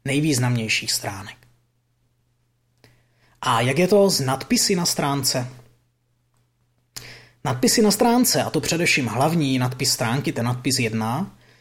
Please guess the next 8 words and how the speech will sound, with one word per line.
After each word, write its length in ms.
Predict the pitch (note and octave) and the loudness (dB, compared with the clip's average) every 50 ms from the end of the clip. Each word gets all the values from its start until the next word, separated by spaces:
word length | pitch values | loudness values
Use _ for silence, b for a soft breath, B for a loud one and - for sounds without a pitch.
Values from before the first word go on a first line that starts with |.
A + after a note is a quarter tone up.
| b b b | b b b
jsou 320 | b - - G3+ G3+ E3+ - | b 2 4 4 4 4 2
významným 680 | D#3 E3 F3 F3+ F3+ A3 A#3+ B3 A#3+ G#3 E3 C#3+ C3+ B2+ | 0 2 2 4 4 4 4 4 4 2 2 0 0 -2
faktorem 520 | B2+ - C#3+ C#3+ - - D#3+ D3 D#3+ E3 | -2 -2 -2 -2 -2 -2 0 0 0 0
při 180 | D3+ - - - | -2 -2 -4 -4
optimalizaci 680 | - - - F#3 F3 E3 E3 E3+ D#3+ E3+ C#3+ - - B2 | -4 -4 -2 0 0 0 0 0 0 -2 -2 -2 -2 -2
webu 240 | B2+ B2+ A#2+ C3+ C3 | -2 0 0 0 0
pro 180 | B2+ B2+ A#2+ | 0 -2 -2
vyhledávače. 680 | A2+ A2+ G#2+ A#2+ A#2+ A#2+ A#2 A2+ A2+ A2+ G#2 - - | -2 -2 -2 -2 0 0 0 0 0 -2 -2 -2 -4